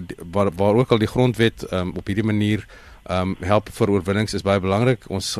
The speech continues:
sal later weer terugkeer na die belangrikheid van demokratiese instellings, waaronder die grondwet en die grondwethof, eh, is absoluut, eh, belangrik, maar dit gaan nat-, ook altyd natuurlik oor hoe dit geïnterpreteer word en hoe dit weer later,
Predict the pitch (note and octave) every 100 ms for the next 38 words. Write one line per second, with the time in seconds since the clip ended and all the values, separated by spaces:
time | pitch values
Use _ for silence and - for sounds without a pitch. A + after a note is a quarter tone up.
0 | - - G2+ F#2 G2 G2 G2+ - A#2+ -
1 | A2+ G2+ F2+ F#2 F#2+ G2+ A2 G2+ - F#2+
2 | F2 F2+ - G2+ G2 - - G2+ - G2+
3 | G2+ - D#2 E2 E2 F#2+ F#2+ - G2 G2
4 | F#2+ F#2+ - E2+ G2+ F2+ F#2 F2+ F#2 -
5 | - - - - - F2 D#2+ - - -
6 | G#2+ G2+ - F2+ C#2+ - - - F2+ G2
7 | A2 G#2 F#2+ F2+ - - A2+ G#2+ - G#2
8 | A2 G#2+ G2+ G2+ G2 F#2+ F#2 F#2+ - E2+
9 | F2 F2+ - G#2 G2 F#2 F#2 E2+ F2 F2+
10 | E2+ F2 -